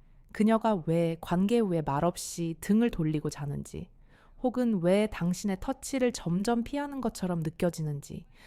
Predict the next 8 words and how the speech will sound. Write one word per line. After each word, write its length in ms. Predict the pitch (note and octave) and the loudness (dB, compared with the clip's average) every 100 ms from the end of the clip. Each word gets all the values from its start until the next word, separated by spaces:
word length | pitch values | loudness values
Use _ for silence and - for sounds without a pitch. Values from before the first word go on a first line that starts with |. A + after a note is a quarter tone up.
| - - | -20 -8
그 340 | - F3 D#3+ - - | 0 0 0 -6 -14
진짜 480 | - F#3 F3+ - G3+ | -6 -2 0 0 0
이유를 440 | D#3+ D#3+ D#3+ F3 | 0 0 -2 -4
정말 680 | F3+ - D#3+ E3+ G#3 B3 B3+ | -4 -4 0 2 2 0 -2
모르시겠습니까? 920 | E3+ E3 D#3 - - D#3+ D#3+ - E3 - - - - | 0 0 0 -8 -12 -14 -14 -12 -12 -14 -20 -20 2
남성은 540 | G#3 G#3 A3+ B3+ C4 A#3+ | 4 6 4 0 -2 -2
아흔두 520 | F3 F#3+ A#3 D4 D4+ | 2 2 2 -2 -4
퍼센트가 680 | - C4 B3+ G#3+ E3+ C#3+ F3 | -4 -4 -4 -4 -4 -4 -6